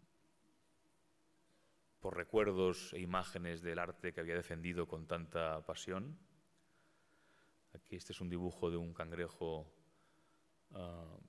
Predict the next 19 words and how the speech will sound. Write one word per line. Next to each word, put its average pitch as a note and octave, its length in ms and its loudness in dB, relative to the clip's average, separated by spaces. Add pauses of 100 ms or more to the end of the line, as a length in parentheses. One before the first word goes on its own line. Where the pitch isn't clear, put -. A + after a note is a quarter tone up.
(120)
particularmente F#2 520 0
bello, F2 200 2
me E2 80 -6
parece. F2 460 -6 (480)
También F2 420 -6 (360)
Ruskin F#2 320 -4
es E2+ 80 -8
muy F2+ 120 -6
buen F2 440 -8
dibujante F2+ 800 -4 (400)
de F2 120 -10
objetos, F2 600 -4
de, D#2+ 260 -6
de E2 140 -10
animales, E2+ 480 -2
de E2 100 -12
crustáceos, E2 720 -6
de D#2+ 160 -14
plantas, F2 760 -6